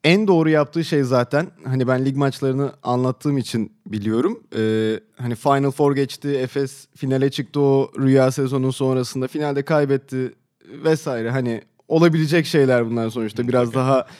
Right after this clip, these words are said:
Speaker 1: o Final Four'un zaten tecrübesiz tarafı olarak görülüyordu.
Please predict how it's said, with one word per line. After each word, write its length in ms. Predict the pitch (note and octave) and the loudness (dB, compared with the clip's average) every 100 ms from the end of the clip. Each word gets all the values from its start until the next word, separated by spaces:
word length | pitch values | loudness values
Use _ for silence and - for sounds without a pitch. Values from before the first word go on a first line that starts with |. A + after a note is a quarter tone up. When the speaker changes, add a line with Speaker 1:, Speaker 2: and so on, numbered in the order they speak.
| - _ _ | -20 _ _
Speaker 1:
o 100 | C#3 | -2
Final 280 | C#3 C#3+ C#3 | 4 4 4
Four'un 200 | C#3+ C#3 | 0 0
zaten 360 | C3 B2 D#3 | 0 0 -2
tecrübesiz 520 | D3+ D3 C3+ C#3+ C#3 D3+ | -2 -4 0 -2 -2 -2
tarafı 340 | D#3 C3+ C#3 | 0 2 2
olarak 360 | B2 A#2 A#2 - | 0 0 -2 -2
görülüyordu. 600 | A#2 A2+ A2+ B2 A3 | -4 -2 -4 -4 -6